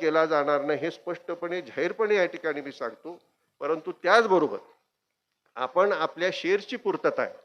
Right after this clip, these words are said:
जी शासनाच्या धोरणाप्रमाणे पंधरा हजार तुम्हीच मीटिंगमध्ये मान्य केलेली आहे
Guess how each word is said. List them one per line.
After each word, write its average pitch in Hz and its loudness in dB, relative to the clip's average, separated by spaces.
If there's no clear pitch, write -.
जी 240 -6
शासनाच्या 226 6
धोरणाप्रमाणे 226 6
पंधरा 214 4
हजार 226 6
तुम्हीच 233 -2
मीटिंगमध्ये 220 4
मान्य 185 4
केलेली 131 -2
आहे 143 -4